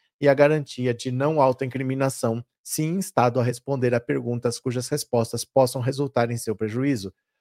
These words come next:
O privilégio contra a autoincriminação, em momento algum, consagra o direito de recusa de um indivíduo a participar de atos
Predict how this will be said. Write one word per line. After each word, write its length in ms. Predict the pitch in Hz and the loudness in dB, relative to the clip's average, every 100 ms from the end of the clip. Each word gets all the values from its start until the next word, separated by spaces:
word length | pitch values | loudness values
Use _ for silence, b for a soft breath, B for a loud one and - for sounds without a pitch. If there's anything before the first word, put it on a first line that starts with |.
| - | -8
O 80 | 120 | -4
privilégio 580 | - 170 185 156 123 131 | 2 4 6 6 4 0
contra 460 | - 135 123 123 | 0 0 4 4
a 40 | 120 | 6
autoincriminação, 1080 | 127 123 123 127 123 123 135 120 127 123 123 _ - | 4 2 -4 -2 -2 -2 -4 -4 -4 -4 -8 _ -6
em 80 | 131 | 0
momento 400 | 135 143 156 185 | 2 2 2 2
algum, 260 | 190 147 | 2 0
consagra 480 | 143 147 - 135 131 | 0 -2 2 2 2
o 60 | 127 | -2
direito 400 | 139 120 123 120 | 0 0 0 -2
de 80 | |
recusa 500 | 120 139 - 190 196 | 2 2 2 0 2
de 120 | 175 170 | 2 2
um 80 | |
indivíduo 580 | 160 156 147 127 127 135 - _ _ _ | 0 -2 -2 -2 -2 -4 -8 _ _ _
a 240 | - 120 | 2 2
participar 800 | 113 - 156 160 143 165 - 131 | 4 4 4 2 -6 -2 2 2
de 180 | 127 123 | 2 0
atos 520 | 127 127 127 120 - | 2 2 -2 -8 -8